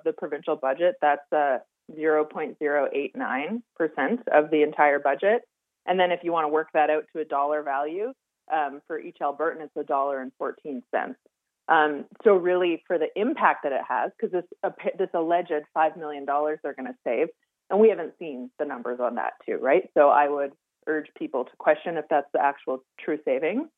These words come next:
Um, that five million dollars is affecting thirty-seven percent of all the parks in the system and three quarters of all the provincial recreation areas. So it's, like, massive for a very, very small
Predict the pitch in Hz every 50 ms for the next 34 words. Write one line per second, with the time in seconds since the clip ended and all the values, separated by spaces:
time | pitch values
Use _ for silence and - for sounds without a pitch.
0 | _ _ _ _ _ _ _ _ _ - 165 160 160 143 135 139 _ - 185 175
1 | 175 - - 190 - 202 180 175 175 185 170 160 160 156 151 139 135 143 156 165
2 | 175 196 - - 170 170 180 170 - 175 160 - - 156 147 160 _ _ _ -
3 | 214 233 226 226 208 202 _ - 196 190 185 175 151 - - 170 - - 147 156
4 | 196 - - 180 180 - 170 170 170 165 - - 160 156 156 _ - 170 156 147
5 | - - 151 156 - _ 208 214 247 262 247 _ _ _ _ _ _ - 175 165
6 | 160 - - - 226 214 208 - 196 180 170 165 156 151 - 165 156 151 143 143
7 | 151 - - 160 - 151 139 147 - 131 123 117 - - - - - - - 165
8 | - - 87 85 78 - - 185 - _ _ _ _ _ _ _ _ _ _ _
9 | _ _ _ _ _ - - - 247 240 240 220 208 - 190 190 185 196 208 233
10 | - - 151 123 104 151 160 - _ _ _ _ _ _ _ - 190 170 160 156
11 | 147 - - - 160 160 156 156 - 175 180 185 185 180 170 160 151 123 - _
12 | 160 156 156 175 175 175 170 156 151 131 131 143 _ _ _ - - 156 143 139
13 | 131 - - 135 185 -